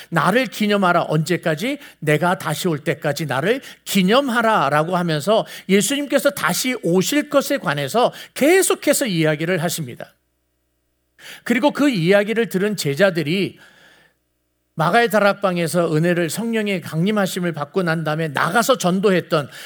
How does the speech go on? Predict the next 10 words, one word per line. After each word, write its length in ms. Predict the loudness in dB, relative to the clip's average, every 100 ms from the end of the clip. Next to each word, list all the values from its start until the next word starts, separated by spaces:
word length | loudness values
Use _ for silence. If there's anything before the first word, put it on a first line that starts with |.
| -10
초대교회 540 | -2 2 2 2 0 0
당시에 720 | 0 -2 0 2 2 2 -4 -14 -20
복음의 460 | 2 2 4 2 2
메시지가 640 | 2 2 2 0 2 2
뭐가 300 | 2 2 2
있었는가 440 | 2 0 -2 0 -2
하면 300 | 2 0 0 -6 -16 2
예수님께서 640 | 2 4 0 0 -2 0 0
다시 360 | 4 4 4
오신다예요. 760 | 2 0 -4 -4 -6 -12 -16